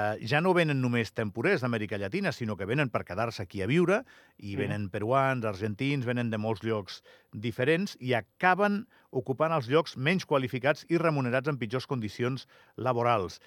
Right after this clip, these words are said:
Speaker 1: Eh, igual jo t'ho hagués dit, això sortint un dia pel matí, si m'ho
Speaker 2: Sí.
Speaker 1: preguntes. Ara tu crec que ho has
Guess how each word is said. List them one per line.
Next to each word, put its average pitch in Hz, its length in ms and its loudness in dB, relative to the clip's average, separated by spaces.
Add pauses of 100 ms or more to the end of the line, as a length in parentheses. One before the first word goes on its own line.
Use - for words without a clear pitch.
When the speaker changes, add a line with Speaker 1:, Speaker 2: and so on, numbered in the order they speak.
(420)
Speaker 1:
Eh, 110 380 0 (260)
igual 135 280 2
jo 196 140 6
t'ho 170 140 4
hagués 127 180 4
dit, 170 200 2
això - 180 -8
sortint 107 340 -6
un 107 120 -2
dia 107 160 0
pel 104 140 -2
matí, 110 220 -4
si - 120 -4
m'ho 123 120 0
Speaker 2:
Sí. 101 60 2
Speaker 1:
preguntes. 117 480 0 (240)
Ara 127 280 2
tu 135 220 -4
crec 135 220 0
que 160 80 2
ho 135 120 4
has 135 220 -2